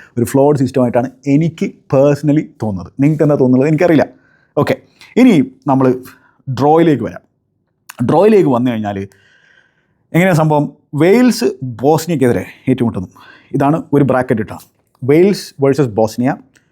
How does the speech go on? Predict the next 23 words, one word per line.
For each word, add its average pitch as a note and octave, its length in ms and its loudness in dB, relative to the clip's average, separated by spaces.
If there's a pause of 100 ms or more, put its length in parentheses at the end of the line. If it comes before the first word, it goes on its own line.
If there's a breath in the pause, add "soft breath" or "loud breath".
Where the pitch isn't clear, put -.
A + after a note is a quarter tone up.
(380)
വെയിൽസിൻ്റെ D#3 440 0
ഹോമിലാണ് C3+ 440 2 (140)
ആ B2 40 0
മത്സരം A#2 320 -2
ഉണ്ടായിരിക്കുക. G#2+ 340 -2 (720)
പിന്നെ G3+ 300 2 (260)
ഇറ്റലി A#3+ 460 2
വേഴ്സസ് E3 380 2
നോർത്തേൺ A2+ 260 0
അയർലൻഡ്, F2+ 320 -10 (520)
അത് B2+ 140 2 (460)
പിന്നെ B2 280 0
ഇറ്റലിയിലാണ് C3+ 360 2
ആ B2 60 2
മത്സരം G#2 260 -2
ഉണ്ടായിരിക്കുക. F2 320 -8 (540)
ഓക്കെ, - 160 -2 (840 soft breath)
എന്നിട്ട് B3+ 340 4 (420)
ഈ G#3+ 120 2
വെയിൽസ് G3 480 2 (420)
ബോസ്നിയയിലെ E3+ 580 0 (440 loud breath)
വിജയി, C3+ 400 4 (960)
ആ, C3 80 0